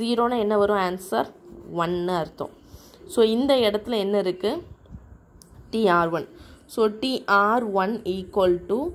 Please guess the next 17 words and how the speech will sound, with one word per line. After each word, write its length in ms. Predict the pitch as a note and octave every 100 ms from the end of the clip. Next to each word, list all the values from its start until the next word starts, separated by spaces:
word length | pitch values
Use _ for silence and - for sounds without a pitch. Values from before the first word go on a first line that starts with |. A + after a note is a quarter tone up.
| - - - -
செட் 340 | B3 A3+ A#3 D#4
ஆகணும். 400 | B3 B3 A3+ G#3 - -
சாஃப்ட்வேர் 500 | G3+ G#3+ - B3 A3 - G#3 F#3+
முறையில 400 | F#3+ F#3+ G3 F#3+ -
செட்டுனா 420 | - F#3+ - A3 A3+
என்னது 220 | G3+ F#3 F#3
இருக்கும்? 260 | F3 B3+ B3 F3+
ஒன்னா 220 | F3 G3 F#3
இருக்கும்னு 340 | F3+ F#3+ F#3+
அர்த்தம். 280 | E3 - - - - - - _ _ - F#3+
ஆனுனா 340 | A3+ B3 A#3+ B3+
என்னது? 240 | G#3+ G3 F3+ E3 E3+ F3+
ஒன், 140 | F#3+ D#4 - F3+
ஆஃப்னா 320 | G3+ - G#3 A#3 F#3
ஜீரோ. 240 | F#3+ F3+ - F3+
அப்போ 180 | - G#3
இந்த 120 | G3+